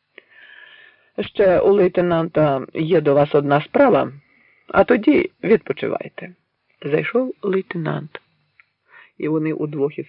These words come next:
Савою пішли в двір, де вже чекав Газик. В машині, крім шофера,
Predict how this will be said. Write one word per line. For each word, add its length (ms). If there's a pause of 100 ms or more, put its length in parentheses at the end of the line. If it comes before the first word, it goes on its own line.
(120)
Савою 340
пішли 340
в 100
двір, 460
де 120
вже 160
чекав 360
Газик. 580 (840)
В 120
машині, 580
крім 220
шофера, 480